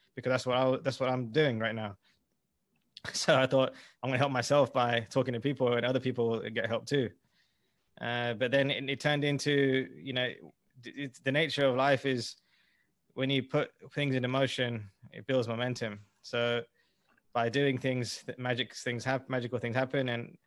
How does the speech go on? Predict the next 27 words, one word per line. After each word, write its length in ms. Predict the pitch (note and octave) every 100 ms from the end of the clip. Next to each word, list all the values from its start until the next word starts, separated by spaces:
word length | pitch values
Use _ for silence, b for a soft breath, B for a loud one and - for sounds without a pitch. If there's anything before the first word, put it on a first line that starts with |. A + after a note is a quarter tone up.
| B B B _
my 100 | B2+
interviews, 760 | C#3 C#3+ B2+ C3 A#2 - - - -
you 80 | B2+
know, 60 |
I, 260 | B2+ C3 B2+
I've 160 | A#2 G#2
interviewed 400 | A#2 C#3 B2+ B2+
a 40 | A#2
whole 160 | C3
range 220 | B2+ B2 A#2
of 100 | B2
people. 500 | C#3+ C#3 C3+ A#2+ - _ _ b b b -
I 80 | A#2
ke-, 320 | - A#2+ -
the 80 | A#2+
themes 280 | D3 C#3 B2+
are 60 |
pretty 180 | C3 B2
much 200 | B2 G#2+
the 80 | A#2
same, 340 | C3 C3 C3
but 180 | A#2 A#2
it's 180 | B2 -
really 180 | D3+ C3
applicable 440 | A#2+ C3 B2+ A#2
to 120 | -
anyone, 340 | B2 B2 A2